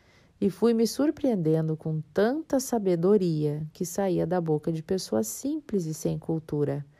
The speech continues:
dotadas de imenso amor no coração. Uma delas estava muito enferma,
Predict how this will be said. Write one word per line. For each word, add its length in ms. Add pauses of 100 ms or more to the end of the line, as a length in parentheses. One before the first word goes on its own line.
(420)
dotadas 600
de 120
imenso 520
amor 400
no 120
coração. 600 (1300)
Uma 220
delas 440
estava 380
muito 300
enferma, 680